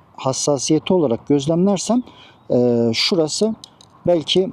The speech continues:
üç yüz diş, e, bir bileme taşına denktir. Şu kısımda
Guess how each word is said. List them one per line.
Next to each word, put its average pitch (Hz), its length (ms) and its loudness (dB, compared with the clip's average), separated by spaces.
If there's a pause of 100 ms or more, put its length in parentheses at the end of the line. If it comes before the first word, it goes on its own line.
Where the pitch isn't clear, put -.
(480)
üç 180 200 0
yüz 120 160 2
diş, - 340 -2 (560)
e, 117 260 2
bir 135 140 2
bileme 147 300 2
taşına 120 420 0
denktir. 139 400 -2 (340)
Şu - 160 -2
kısımda 208 540 0